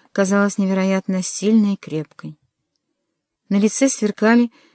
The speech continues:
глубоко посаженные тёмные глаза. Губы у него были полными и чувственными. Он производил впечатление человека, пережившего множество приключений как в любви,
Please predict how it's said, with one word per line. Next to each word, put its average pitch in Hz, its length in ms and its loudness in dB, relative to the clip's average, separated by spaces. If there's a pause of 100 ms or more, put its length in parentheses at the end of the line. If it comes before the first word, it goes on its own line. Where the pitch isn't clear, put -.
(120)
глубоко 196 460 0
посаженные 208 720 0
тёмные 180 480 -2
глаза. 170 540 -6 (800)
Губы 226 320 4
у 247 40 8
него 226 260 6
были 208 220 4
полными 220 640 4
и 196 40 -4
чувственными. 165 720 -10 (580)
Он 202 160 0
производил 190 560 0
впечатление 180 720 -4
человека, 180 720 -4 (340)
пережившего 185 680 0
множество 202 560 -2
приключений 196 800 -2
как - 420 -8
в 151 40 -14
любви, 147 480 -4